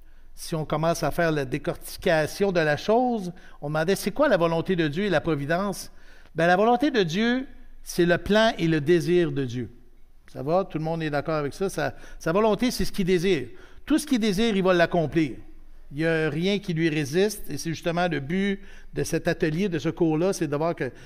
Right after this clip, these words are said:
sa providence, justement, c'est la manière dont il met en œuvre son plan et qu'il réalise son désir. La volonté de Dieu, c'est ce qu'il veut, tandis que sa providence, c'est la façon dont il va l'accomplir.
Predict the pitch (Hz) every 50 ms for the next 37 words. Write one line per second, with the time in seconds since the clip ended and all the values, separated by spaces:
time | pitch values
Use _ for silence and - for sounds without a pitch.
0 | - - - - - - 240 247 240 233 208 196 165 160 156 160 170 170 190 208
1 | 196 - - - - - 151 147 - - 175 156 147 160 160 165 180 185 - -
2 | - - - - - - 156 151 151 156 165 165 147 156 180 190 220 240 247 226
3 | 220 220 226 233 240 240 214 175 170 165 165 160 160 170 196 214 214 190 180 170
4 | 160 170 175 180 185 160 - - 170 156 147 139 - 156 160 160 170 180 190 -
5 | - - - - - - 147 139 - - 170 156 151 160 185 190 180 175 165 175
6 | 180 185 185 165 151 - - - - - - - - 156 156 147 160 156 151 127
7 | 151 165 160 156 143 123 113 101 - - - - - - - - - 117 120 147
8 | 165 175 180 175 175 190 175 170 160 139 127 160 185 190 208 226 233 - - -
9 | - - - - - - - 175 165 - - 185 165 151 143 170 185 202 214 226
10 | 214 - - 160 147 147 135 151 165 - - 156 123 - - 175 196 170 160 147
11 | 170 165 165 175 180 180 - - - - - - - - - - - - - -
12 | 170 160 160 151 - - - - 247 247 240 - - - 247 254 254 247 185 165
13 | 160 160 156 147 135 165 160 156 151 151 151 - - 151 151 143 - - 151 143
14 | 127 101